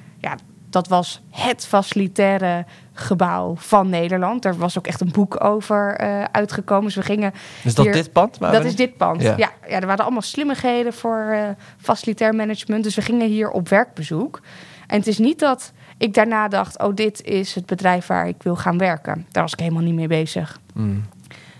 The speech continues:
Speaker 1: Ehm, waar ik wel mee bezig was, eh, was proberen een netwerk op te bouwen. Dat op het moment dat ik stages moest gaan lopen en, nou ja, uiteindelijk moest gaan werken, dat ik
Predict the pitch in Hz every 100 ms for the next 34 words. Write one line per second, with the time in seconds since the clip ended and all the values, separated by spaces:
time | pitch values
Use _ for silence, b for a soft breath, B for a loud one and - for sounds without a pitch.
0 | B 190 180 175 175 175 180 180 190 208
1 | 180 175 175 - 180 175 185 - - 185
2 | 175 175 175 180 - 180 180 185 185 196
3 | 214 - 160 - 175 - 160 156 160 175
4 | 240 B B B - 208 190 185 175 170
5 | 165 170 - 185 190 - - 185 - 180
6 | 170 165 165 160 170 165 165 160 - 175
7 | 165 190 170 - 165 175 170 175 - 170
8 | 180 196 196 170 208 B B B B -
9 | 185 170 - -